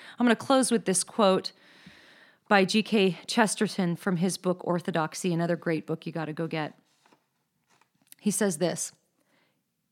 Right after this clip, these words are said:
"It's easy to be a madman. It's easy to be a heretic. It's always easy to let the age have its head. The difficult thing is to keep one's own.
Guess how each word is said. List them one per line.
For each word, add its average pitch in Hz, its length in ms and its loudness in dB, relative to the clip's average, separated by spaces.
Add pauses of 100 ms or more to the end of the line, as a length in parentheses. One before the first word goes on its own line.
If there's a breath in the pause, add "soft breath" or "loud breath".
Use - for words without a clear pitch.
(140)
"It's - 260 0
easy 269 400 4
to 254 140 -6
be 220 160 2
a 208 40 4
madman. 180 760 0 (920)
It's - 300 -2
easy 254 360 4
to - 120 -4
be 208 160 0
a 202 80 2
heretic. 185 760 -2 (380)
It's - 100 -2
always 320 360 4
easy 214 600 2 (260 soft breath)
to 226 120 -2
let 226 220 2
the 208 160 2
age 196 340 2
have 185 140 2
its 160 160 -6
head. 170 360 -4 (680 soft breath)
The 208 80 0
difficult 311 520 2
thing 285 220 2
is 269 140 0
to 226 100 -4
keep - 300 -2
one's 180 240 0
own. 170 420 -2